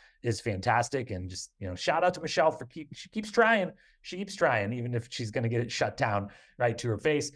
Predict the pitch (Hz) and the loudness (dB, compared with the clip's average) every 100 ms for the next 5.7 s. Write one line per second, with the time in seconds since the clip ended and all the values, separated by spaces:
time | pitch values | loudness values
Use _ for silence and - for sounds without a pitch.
0 | _ 127 120 180 175 175 156 170 165 151 | _ -8 -2 2 2 2 2 4 4 2
1 | - 143 143 113 117 110 175 185 175 - | -4 -2 -2 -2 -2 0 4 4 2 -6
2 | _ _ _ _ _ _ - 170 156 165 | _ _ _ _ _ _ -8 -8 -4 -4
3 | 156 160 151 131 139 131 - 139 131 123 | 0 0 0 0 0 0 0 4 4 4
4 | 120 117 113 - 135 123 113 123 151 147 | 0 -2 -2 -2 0 2 2 2 0 0
5 | 139 123 120 104 143 139 127 | 2 2 0 -2 2 4 4